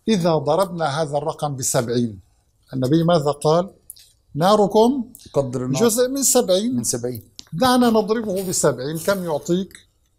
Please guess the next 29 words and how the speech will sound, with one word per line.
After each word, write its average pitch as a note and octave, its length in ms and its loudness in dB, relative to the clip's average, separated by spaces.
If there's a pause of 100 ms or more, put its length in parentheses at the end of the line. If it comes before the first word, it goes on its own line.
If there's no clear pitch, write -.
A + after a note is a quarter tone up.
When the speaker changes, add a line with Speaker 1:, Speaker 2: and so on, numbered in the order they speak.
Speaker 2:
كم؟ A2 220 -8 (1000)
Speaker 1:
ألف F3+ 260 0
ومائة E3+ 320 0
مضروب C#3+ 400 -6
بسبعين، C#3 500 -4
سبعة G3+ 260 0
وسبعين G#3+ 440 -2
ألف. E3 420 -6
Speaker 2:
سبعة A#2 260 -6
وسبعين A2 400 -8
ألف. G2+ 140 -20 (520)
Speaker 1:
طيب، C#3 420 -8
درجة G3 520 2
الحرارة E3+ 580 -2
سبعة C#3+ 380 -2
وسبعين D3+ 520 -4
ألف، C3+ 400 -10 (560)
ما F3+ 180 4
لونها؟ E3 640 2 (600)
أسود. A2+ 480 -4 (240)
Speaker 2:
اللون A#2 300 -8
الأسود C3 360 -8
كما A#2+ 200 -6
ذكرنا C3 440 -6
في - 60 -10
Speaker 1:
فهي F#3+ 180 2
Speaker 2:
النار. E3+ 140 2
Speaker 1:
سوداء E3+ 500 -2
مظلمة. B2 520 -10